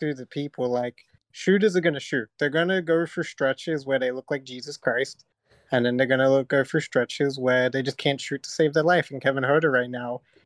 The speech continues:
is in the Jesus Christ stretch, and it's been really important. And it's a really good win for you guys to be, uh, be generous, a decent team.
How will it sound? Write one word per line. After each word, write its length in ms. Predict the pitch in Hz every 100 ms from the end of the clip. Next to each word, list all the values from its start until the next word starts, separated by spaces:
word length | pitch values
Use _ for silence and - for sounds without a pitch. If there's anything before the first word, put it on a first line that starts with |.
| _
is 120 | 156 135
in 120 | 139
the 160 | 131
Jesus 340 | 120 131 123 120
Christ 260 | - 160 160
stretch, 240 | - 113 -
and 120 | 139
it's 100 | 135 160
been 200 | 185 156
really 260 | 156 170
important. 540 | 135 123 139 143 123 123
And 120 | 147
it's 120 | 160
a 60 | 147
really 280 | 135 202 196
good 180 | 151 117
win 260 | 131 156
for 140 | - 131
you 160 | 127
guys 500 | 131 120 123 123 - _ _ _ _ _ _
to 180 | - 160
be, 420 | 131 151 160 143 - _ _ _ _ _ _ _ _ _ -
uh, 40 | 143
be 160 | 165
generous, 480 | 131 135 135 131 -
a 60 | 127
decent 440 | 135 135 139 120
team. 320 | 123 117 127